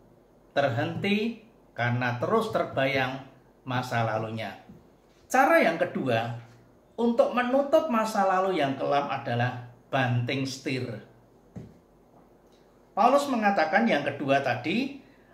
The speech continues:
"Aku, setelah aku melupakan, aku mengarahkan." Aku mengarahkan. Itu banting setir. Tidak berhenti, tetapi terus progres,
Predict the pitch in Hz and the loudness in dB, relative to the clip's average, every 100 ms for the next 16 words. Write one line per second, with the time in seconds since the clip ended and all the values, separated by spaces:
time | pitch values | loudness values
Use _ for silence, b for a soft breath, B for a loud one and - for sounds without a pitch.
0 | B - 214 226 - - 302 320 311 - | B -4 -2 -2 -6 -2 2 2 2 -6
1 | - - - 190 180 175 151 - - 196 | -18 -12 -6 -2 2 2 0 -4 -4 0
2 | 208 202 269 285 240 202 175 - 131 - | 0 -2 2 2 4 2 0 0 0 2
3 | 196 277 - - - _ 208 214 302 330 | 2 2 -4 -12 -20 _ -6 -4 -2 -2
4 | 311 311 320 311 - 208 120 - - - | 2 2 2 2 -2 -4 -4 -10 -16 -20
5 | - b b b - 254 262 - 294 285 | -20 b b b 2 2 2 0 2 2
6 | 277 277 262 240 233 220 202 196 185 - | 4 4 6 4 2 2 0 -2 -6 -2
7 | 214 196 - - - _ _ - _ _ | 2 2 0 -12 -20 _ _ -20 _ _
8 | - 208 285 180 156 160 160 - 156 123 | -8 -4 -2 0 0 0 -6 -6 -6 -6
9 | - - - - _ _ _ _ _ _ | -10 -16 -20 -20 _ _ _ _ _ _
10 | - 277 - 202 - 170 147 139 220 214 | -4 -2 4 2 4 4 2 0 0 2
11 | 294 - - - 202 208 196 285 - 262 | 0 -4 -12 -6 -2 2 2 0 0 4
12 | 240 - - - _ _ - 202 208 170 | 4 2 -8 -14 _ _ -2 0 2 2
13 | 156 - | 2 0